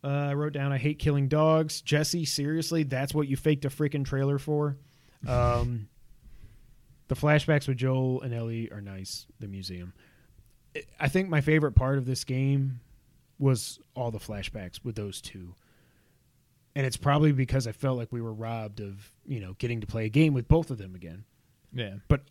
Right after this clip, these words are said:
Speaker 1: all the flashbacks, and then the, the part that I was saying that made me cry at the end, which bumped it from, like,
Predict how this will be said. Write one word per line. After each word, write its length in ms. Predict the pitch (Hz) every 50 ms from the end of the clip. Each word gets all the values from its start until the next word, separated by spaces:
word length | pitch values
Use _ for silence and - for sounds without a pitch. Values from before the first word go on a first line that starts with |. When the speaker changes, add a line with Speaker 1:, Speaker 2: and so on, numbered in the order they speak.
| _
Speaker 1:
all 360 | - 139 127 127 131 131 143 143
the 100 | 139 135
flashbacks, 720 | - - 135 127 127 127 - - 127 110 107 104 - - -
and 120 | 131 127 131
then 200 | 127 135 139 131
the, 160 | 147 147 147
the 100 | 135 151
part 300 | 139 - 170 165 151 156
that 100 | 151 139
I 60 | 135
was 160 | 131 123 -
saying 320 | - 135 120 113 110 113 107
that 240 | 110 110 - -
made 180 | 120 117 113 107
me 80 | 107 101
cry 240 | - - 120 110
at 80 | 104 92
the 160 | - 101 104
end, 380 | 127 156 143 113 95 95 98 - - - - - _ _ _ _
which 320 | - 135 131 - - 123 113
bumped 240 | 143 135 139 135
it 140 | 135 123 104
from, 100 | - 117
like, 220 | 113 107 - -